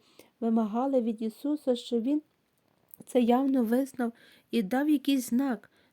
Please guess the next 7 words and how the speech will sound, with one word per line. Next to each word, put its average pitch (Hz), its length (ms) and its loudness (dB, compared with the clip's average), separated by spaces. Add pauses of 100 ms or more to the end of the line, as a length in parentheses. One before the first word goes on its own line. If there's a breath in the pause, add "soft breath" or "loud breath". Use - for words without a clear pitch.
(120)
«Доки 294 500 0
же 269 280 -2 (100)
нас 262 280 -2
так 277 300 -6 (100)
триматимеш 240 760 -2
у 208 100 -4
ваганні, 220 580 -2